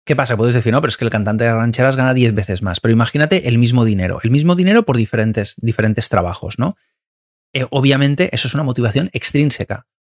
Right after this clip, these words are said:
porque es independiente de qué trabajo estés realizando o qué función estés realizando. Por tanto,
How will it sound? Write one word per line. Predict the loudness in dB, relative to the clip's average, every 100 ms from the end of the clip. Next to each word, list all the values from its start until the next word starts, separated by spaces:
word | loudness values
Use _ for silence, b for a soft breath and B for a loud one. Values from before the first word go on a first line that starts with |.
| _ -4
porque | -2 -4 -4
es | -2
independiente | 0 2 0 0 0 0 -2
de | -2
qué | -2
trabajo | 0 -2 -4
estés | -6 -4 -2
realizando | 0 0 0 0 0 -4 -10 _ -8
o | -4
qué | -2
función | -2 -2 0 -2 -2
estés | -2 -2
realizando. | -2 -2 -4 -6 -8 -12 _ _ -8
Por | -2
tanto, | 0 0 -2